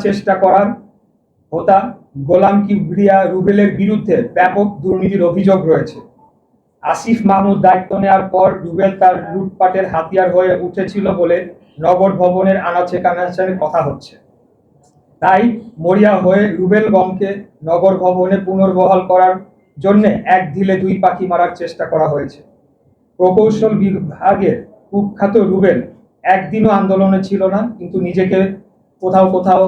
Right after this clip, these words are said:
বিএনপির সমর্থক হিসেবে দাবি করে। তদবির করে কাজ ভাগাভাগির মাধ্যমে অবৈধ অর্থনৈতিক সুবিধা করে দেয় এনসিপি ও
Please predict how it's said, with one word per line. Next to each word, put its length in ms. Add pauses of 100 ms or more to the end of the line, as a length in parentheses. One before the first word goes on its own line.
(140)
বিএনপির 440
সমর্থক 460
হিসেবে 260 (100)
দাবি 240
করে। 140 (1080)
তদবির 540
করে 160 (120)
কাজ 140 (140)
ভাগাভাগির 560
মাধ্যমে 400 (160)
অবৈধ 340 (380)
অর্থনৈতিক 540 (120)
সুবিধা 380
করে 240
দেয় 140 (140)
এনসিপি 460 (540)
ও 20